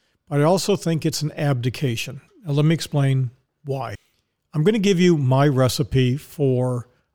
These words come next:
understanding what you need to do. So I'm gonna begin by telling you to go to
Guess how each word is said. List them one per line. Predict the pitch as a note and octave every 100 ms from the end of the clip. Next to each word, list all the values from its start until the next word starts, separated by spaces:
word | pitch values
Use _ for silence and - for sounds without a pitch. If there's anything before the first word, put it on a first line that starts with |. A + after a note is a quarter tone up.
| _ D#3
understanding | E3 F3 - D#3+ C#3+ C3+ C3+ C3 E3+
what | C3 D3
you | C#3+ A#2 C3 C3+ C#3 D#3 B3 A#2
need | A#2+ A#2+ A#2 G#2+
to | -
do. | A#2 B2+ A2+ - _ _ _ _
So | - -
I'm | C#3+
gonna | C3+ C3+
begin | C3 A#2 F3+ G#3
by | F#3+
telling | - C#3 C#3+ C3+
you | C3 C3
to | -
go | A#2 C3+ C3 C3 D#3+ _
to | - D#3 C3+ C3